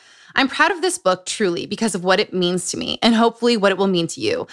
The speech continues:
I knew from the outset that if I was going to write a memoir, it had to include more than the shade of blue I chose for a china pattern or who was or wasn't invited to a steak dinner. Those are parts of my story, yes, but to be honest, they aren't very important parts. And I had no interest in using a memoir to settle scores or win a few news cycles because I don't care about any of that either."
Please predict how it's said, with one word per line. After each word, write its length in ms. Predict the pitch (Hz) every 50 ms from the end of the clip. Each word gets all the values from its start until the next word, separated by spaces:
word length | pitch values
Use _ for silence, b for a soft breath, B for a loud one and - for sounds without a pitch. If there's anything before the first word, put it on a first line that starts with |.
| B B B -
I 80 | 247
knew 140 | 254 262 277
from 160 | 285 359 339
the 100 | 330 262
outset 380 | 220 214 196 - - 214 - -
that 80 | 214
if 60 | 196 202
I 60 | 190
was 120 | 190 185
going 200 | - 196 190 214
to 60 | 220
write 140 | 214 202 202
a 40 | 202
memoir, 380 | 202 180 175 180 175 165 160 -
it 60 | -
had 220 | 190 185 208 208 202
to 100 | - 247
include 300 | 240 - - 233 208 196
more 240 | 196 185 190 202
than 160 | 185 190 196 185
the 80 | 180
shade 260 | - - - 180 190
of 140 | 220 208 -
blue 180 | 196 190 185 190
I 60 | 175
chose 380 | 175 - - 196 175 180 180 -
for 100 | - 175
a 80 | 160 160
china 340 | - - 190 175 190 202
pattern 400 | 190 - 170 160 160 - - - -
or 100 | - 214
who 180 | 185 185 220 214
was 360 | 185 180 196 190 202 214 -
or 120 | - 220
wasn't 300 | 220 185 180 170 175 -
invited 380 | - 185 170 175 160 160 - -
to 80 | 185 170
a 20 |
steak 300 | - - - - - -
dinner. 320 | - - - - - - B B 185 B _ -
Those 220 | 247 294 311 440
are 60 | 440
parts 280 | - - 233 220 220 -
of 80 | 220
my 80 | 208 220
story, 240 | 220 - 220 208 208
yes, 300 | 190 175 165 156 165 -
but 120 | - 175 -
to 40 |
be 100 | 190 202
honest, 320 | 185 - 185 185 196 202 -
they 80 | 214
aren't 220 | - 185 196 - -
very 160 | 185 180 175
important 380 | 175 175 - 196 185 - 180 -
parts. 240 | 165 - - -
And 100 | - 208
I 40 | 220
had 200 | 240 254 226 202
no 240 | 220 226 254 254 -
interest 320 | 233 233 - 240 220 -
in 160 | - 208 208 180
using 240 | 202 196 190 202
a 60 | 190 185
memoir 320 | 180 180 180 175 175 160
to 40 | 156
settle 280 | - - 185 196 247
scores 420 | 254 - - - 180 170 175 170 -
or 160 | - 190 180
win 240 | 160 165 190 196 208 -
a 40 | 170
few 220 | - - 196 180
news 300 | 175 175 190 233 302 -
cycles 420 | - 170 151 143 - - - - -
because 240 | - 196 220 202
I 80 | 196 190
don't 160 | 196 202 190 -
care 200 | - 202 180 180
about 180 | 170 160 - -
any 200 | 165 170 160 156
of 80 | -
that 240 | - 156 160 156 - -
either." 460 | 175 160 156 - - - - 175